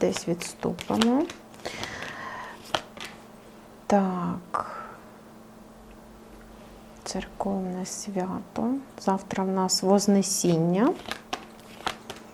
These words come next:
І Божа енергія, Божий захист нам допомагає дуже сильно. Янголи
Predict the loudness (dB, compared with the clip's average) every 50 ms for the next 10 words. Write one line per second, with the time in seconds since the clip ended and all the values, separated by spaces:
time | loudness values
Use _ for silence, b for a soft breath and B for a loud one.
0 | B B B B B B B B B B B B B B B B B B B B
1 | B -4 -4 -6 -12 -14 -14 -14 -2 2 4 6 8 8 6 6 4 0 -2 -2
2 | -2 2 4 6 8 10 10 10 8 8 6 2 0 0 -2 -4 -8 -12 -14 -14
3 | -10 -4 -2 0 2 6 8 10 10 10 10 8 8 6 6 6 6 6 6 6
4 | 6 6 6 6 4 6 6 4 6 8 10 10 10 10 8 6 0 -2 -4 -2
5 | -2 0 2 4 4 4 4 2 2 -2 -2 -2 -2 0 0 0 0 0 0 2
6 | 4 4 4 4 4 0 -2 -2 -4 -4 -2 -4 -4 -4 -4 -6 -4 -2 -2 -2
7 | -2 -2 -4 -4 -6 -8 -10 -14 -16 -20 -20 -14 -8 -2 0 2 4 4 4 2
8 | 0 -2 -2 -2 -2 -4